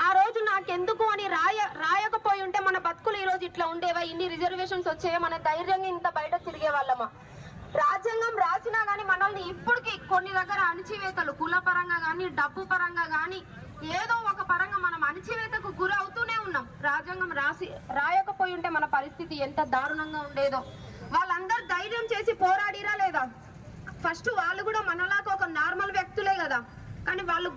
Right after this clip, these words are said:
గట్టిగా గుండె ధైర్యంతోనే పోరాడిరు కాబట్టి ఇప్పుడు చరిత్రలో నిలిచిపోయారు. ప్రతి ఒక్కరు గట్టిగా పోరాడండి. మీ ఊర్లో ఉన్న సమస్యల పైన గట్టిగా నిలదీయండి. ఏం చేశారు? కరెంట్ తీస్తాడు, ఇంకో వైర్ తెచ్చుకొని ఫీట్ చేసుకుందాం. ఏం చేస్తారు?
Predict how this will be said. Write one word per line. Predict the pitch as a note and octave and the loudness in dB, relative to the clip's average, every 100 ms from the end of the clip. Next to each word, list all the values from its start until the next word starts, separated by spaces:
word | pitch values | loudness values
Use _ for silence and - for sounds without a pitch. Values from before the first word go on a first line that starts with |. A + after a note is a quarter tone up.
| D#4+ | -4
గట్టిగా | D#4 - A4+ G#4+ - C4+ | -6 -4 -2 -2 -4 -4
గుండె | E4 F#4+ F#4+ | 0 2 2
ధైర్యంతోనే | E4+ F4 G4 F#4+ F#4+ F#4+ | 0 0 -2 0 0 2
పోరాడిరు | E4+ E4+ F4 F4 E4 | 2 2 2 0 2
కాబట్టి | D#4+ E4 D#4+ F#4 | 2 2 0 -4
ఇప్పుడు | E4 D#4+ D#4+ | -2 -4 0
చరిత్రలో | D#4+ E4+ F4 E4+ E4 | -2 0 2 2 2
నిలిచిపోయారు. | D4+ D4 F4+ D#4+ D#4 F#4 - - - - | -2 -4 0 0 0 -4 -6 -14 -6 2
ప్రతి | F4 - A#4+ A4 | 2 4 6 6
ఒక్కరు | F#4+ - A#4 G4+ E4+ | 4 4 4 6 2
గట్టిగా | E4 - A#4+ A#4+ A#4+ | 0 -2 4 4 6
పోరాడండి. | G4 F#4 F4+ E4 E4 | 4 4 2 -2 -2
మీ | F4 F4 | 2 4
ఊర్లో | G#4 G#4+ G4+ | 4 2 0
ఉన్న | F#4+ F#4+ | 0 2
సమస్యల | E4+ F4 F4+ F4+ E4+ | 4 2 4 2 2
పైన | E4 E4 D4 | 0 0 0
గట్టిగా | E4 - B4+ A4 | -2 0 0 0
నిలదీయండి. | G4+ A4 A#4 G#4 E4+ A#3 - - D#4+ F#4+ | 0 -2 0 -2 -2 -10 -14 -8 -2 0
ఏం | A#4 | 0
చేశారు? | A#4 A#4 G#4 G4+ B4 - - | -2 0 0 -2 -10 -16 0
కరెంట్ | F#4+ G4 F#4 D4+ | 2 4 0 -6
తీస్తాడు, | D4 C4+ B3 B3+ - E4 | -2 -2 -2 -6 -10 -4
ఇంకో | F#4 F#4+ | 2 4
వైర్ | F4+ F#4+ G4 | 4 2 0
తెచ్చుకొని | G4 G4 G4 F#4 | -6 -4 -4 -4
ఫీట్ | E4+ E4+ | -4 -4
చేసుకుందాం. | D#4+ D#4+ D4+ D4 D4+ - - - - - - F4+ | -2 -2 0 -2 -4 -18 -18 -16 -16 -14 -2 0
ఏం | A#4 | 0
చేస్తారు? | C5 C5 G4 | 0 0 0